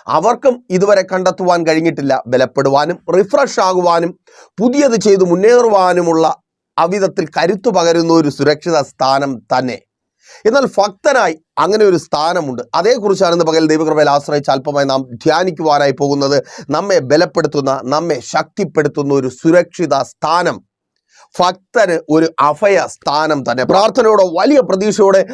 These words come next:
വചന സന്ദേശത്തോടൊപ്പമായിരുന്നാട്ടെ. ഇന്ന് പകലിൽ ചിലർ ഇങ്ങനെ മാറുവാൻ പോവുക. എങ്ങനെ?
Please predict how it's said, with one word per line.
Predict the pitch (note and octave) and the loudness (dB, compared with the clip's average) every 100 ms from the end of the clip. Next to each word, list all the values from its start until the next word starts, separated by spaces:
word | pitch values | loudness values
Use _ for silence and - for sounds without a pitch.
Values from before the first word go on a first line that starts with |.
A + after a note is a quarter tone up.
| B3+ | -6
വചന | D3+ G3 A#3+ G#3+ | -2 0 0 -2
സന്ദേശത്തോടൊപ്പമായിരുന്നാട്ടെ. | F3 F3 F#3+ G#3 F#3 F#3+ F3 F3+ F#3 F#3+ D#3+ D#3+ D3 D3 D3+ | -2 -2 2 2 2 -2 0 0 0 0 0 -2 -2 -2 -2
ഇന്ന് | D#3+ A3 C4+ C4+ | -2 0 2 2
പകലിൽ | G3 G3 G3+ G3 G3+ B3 _ | 2 0 0 -2 -6 -16 _
ചിലർ | - B3 B3 G#3+ | -2 0 2 0
ഇങ്ങനെ | A3+ A3+ B3 G#3+ | -4 -2 2 2
മാറുവാൻ | F3+ E3+ F#3 A3+ A3+ F#3+ D3+ | 0 0 0 2 2 0 0
പോവുക. | C#3 C3+ | -2 0
എങ്ങനെ? | D3 G#3 A#3+ G3 | 2 2 2 0